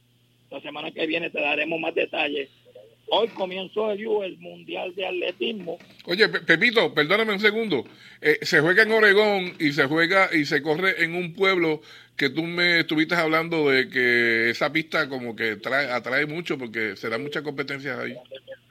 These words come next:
Speaker 1: ¿Cómo es? No te escuché.
Speaker 2: Que me habías hablado de que en Oregón está, est-, está
Speaker 1: Ajá.
Speaker 2: el, el Mundial, pero que me hablaste de la pista, del pueblo donde está la pista, que incluso se hacen muchas actividades en esa pista.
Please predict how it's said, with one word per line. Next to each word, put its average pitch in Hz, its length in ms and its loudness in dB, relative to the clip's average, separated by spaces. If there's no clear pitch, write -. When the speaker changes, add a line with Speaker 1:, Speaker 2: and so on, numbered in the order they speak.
Speaker 1:
¿Cómo 180 220 2
es? 202 220 4
No 165 120 0
te 170 100 0
escuché. - 480 -2
Speaker 2:
Que 151 320 8
me 143 160 4
habías 147 280 6
hablado 190 800 6
de 131 560 2
que 120 640 2
en 123 120 -4
Oregón 147 600 0
está, 147 840 2
est-, 113 240 -6
está 127 400 -2
Speaker 1:
Ajá. 175 180 4
Speaker 2:
el, 156 60 -2
el 139 80 -2
Mundial, 170 360 2
pero 147 140 -2
que 131 80 -2
me 127 80 -2
hablaste 135 360 0
de 175 120 0
la 147 140 2
pista, 170 260 -2
del 123 160 -2
pueblo 165 300 -2
donde 127 200 -4
está 139 160 -6
la 151 100 -2
pista, 165 340 -6
que 135 100 0
incluso 147 460 -4
se 120 180 0
hacen 135 220 -4
muchas 147 240 -2
actividades 139 420 -4
en 127 60 -10
esa 127 160 -10
pista. 120 280 -12